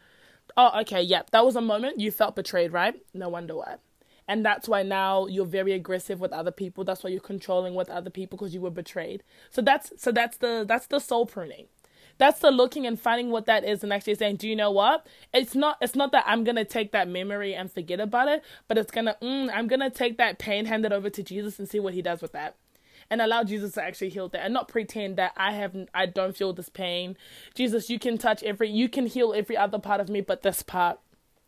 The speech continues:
you know, um, I heard, I've heard the saying before, and it's like, it's so amazing. It's like, God can't bless who you pretend to be. He can only pretend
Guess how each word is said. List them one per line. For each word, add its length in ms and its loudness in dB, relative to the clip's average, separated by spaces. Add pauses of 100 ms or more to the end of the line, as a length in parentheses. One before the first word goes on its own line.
(140)
you 140 -4
know, 200 2 (400)
um, 300 2
I 120 6
heard, 200 0
I've 140 2
heard 180 0
the 80 2
saying 240 -2
before, 240 -4
and 80 -4
it's 160 -4
like, 180 -2
it's 140 -6
so 140 2
amazing. 380 -4
It's 120 -8
like, 260 -4 (540)
God 320 0
can't 320 -6
bless 320 -2
who 80 -8
you 160 -4
pretend 440 -10
to 120 -10
be. 300 -6
He 160 -12
can 180 -8
only 160 -6
pretend 460 -10